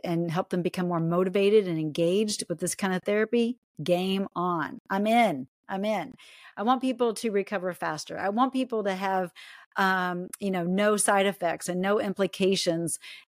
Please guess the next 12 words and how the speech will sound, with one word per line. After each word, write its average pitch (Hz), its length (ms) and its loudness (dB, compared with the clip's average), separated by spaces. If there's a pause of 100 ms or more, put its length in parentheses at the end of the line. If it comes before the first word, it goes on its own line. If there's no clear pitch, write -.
(120)
And 180 360 -2
I 196 80 -4
think 262 240 0
virtual 262 280 2
reality 254 420 2
is 233 140 -6
really 240 200 -2
gonna 214 320 -6 (320)
have 196 200 -2
some 196 200 -2
tremendous 190 720 -4 (440)
promises. - 640 -4